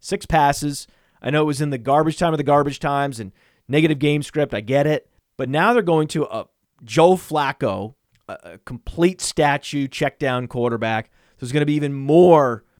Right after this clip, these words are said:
targets available to the running game. That means, oh, baby, Michael Carter. Michael Carter is an intriguing play,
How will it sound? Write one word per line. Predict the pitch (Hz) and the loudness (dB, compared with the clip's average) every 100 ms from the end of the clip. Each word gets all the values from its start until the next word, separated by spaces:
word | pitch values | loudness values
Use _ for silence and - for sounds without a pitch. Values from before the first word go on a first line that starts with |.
| _ - | _ -12
targets | - 156 151 143 139 | -2 0 2 -2 -8
available | 123 117 131 135 139 139 | -8 -4 -2 0 0 -2
to | 131 | -4
the | 104 | -6
running | 110 139 147 | -4 -2 -2
game. | 135 131 131 131 123 _ _ _ | 0 0 -2 -8 -12 _ _ _
That | 123 135 | -4 -4
means, | 143 139 135 120 - | -4 -4 -4 -6 -6
oh, | 123 117 | -2 -2
baby, | 95 110 101 95 | -2 -4 -4 -6
Michael | 113 120 104 | -6 -6 -8
Carter. | 110 123 120 120 113 | -2 0 0 -2 -6
Michael | 110 113 104 | -10 -12 -8
Carter | 147 175 208 156 117 98 _ | 2 4 4 2 -2 -6 _
is | 113 110 107 98 - - _ _ - | -6 -6 -6 -10 -14 -18 _ _ -18
an | 113 | -14
intriguing | 104 - 156 190 202 156 135 | -14 -6 2 4 4 0 -2
play, | - 139 123 104 87 - | -2 2 2 0 -6 -14